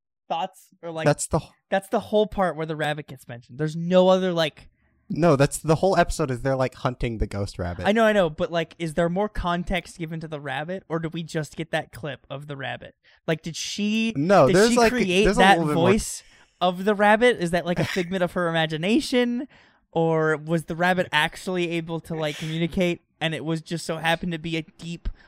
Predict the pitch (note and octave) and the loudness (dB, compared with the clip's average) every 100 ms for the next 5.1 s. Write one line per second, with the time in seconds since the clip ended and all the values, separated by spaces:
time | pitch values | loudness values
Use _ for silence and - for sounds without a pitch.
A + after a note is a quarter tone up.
0 | _ - D3+ D#3+ E3 D#3 D3+ D3+ E3 - | _ -8 -8 -4 -4 -4 -6 -6 -6 -6
1 | E3 - D#3+ D#3 D3 D3+ E3 B2 D3 G3+ | -12 -10 -10 -10 -8 -6 0 2 4 2
2 | A3 - _ _ - - D3 C#3+ E3+ F#3 | -2 -6 _ _ -14 -2 0 0 -2 -6
3 | - E3+ D3 A#2 B2 D3 B2+ A#2 - - | -6 -4 -2 -4 -4 -6 -4 -6 -8 -6
4 | D#3+ A#3+ - - - - _ - E3+ E3+ | -4 -4 -8 -10 -8 -10 _ -2 0 0
5 | - | -6